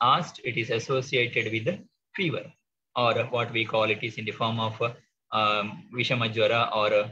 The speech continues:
Punaravartaka Jwara or, uh, Antarvega Jwara. Then, uh, I thought, what is the Vikara Prakriti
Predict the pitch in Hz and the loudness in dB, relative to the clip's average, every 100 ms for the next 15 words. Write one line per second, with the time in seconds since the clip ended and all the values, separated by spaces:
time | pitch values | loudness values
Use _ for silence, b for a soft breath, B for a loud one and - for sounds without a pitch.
0 | - 120 117 113 110 110 110 104 110 104 | -4 -2 0 2 2 -2 -4 -2 0 0
1 | 117 - 110 110 185 - _ _ _ 120 | 0 -2 0 0 0 -6 _ _ _ 2
2 | 113 131 131 131 113 107 101 107 127 101 | 2 2 2 2 2 2 0 2 2 0
3 | - _ _ _ _ _ _ _ _ _ | -8 _ _ _ _ _ _ _ _ _
4 | _ 135 165 226 - _ _ _ _ _ | _ 0 0 0 -10 _ _ _ _ _
5 | 147 127 123 120 B B _ _ _ _ | 0 2 2 -2 B B _ _ _ _
6 | _ _ _ _ _ _ _ _ _ _ | _ _ _ _ _ _ _ _ _ _
7 | _ 127 120 123 120 110 - _ _ _ | _ -2 0 2 0 -4 -12 _ _ _
8 | 147 123 - - _ 127 123 117 117 120 | 2 2 0 -10 _ 2 4 2 2 2
9 | 123 123 120 - - 113 110 | 2 2 2 2 -2 -4 -8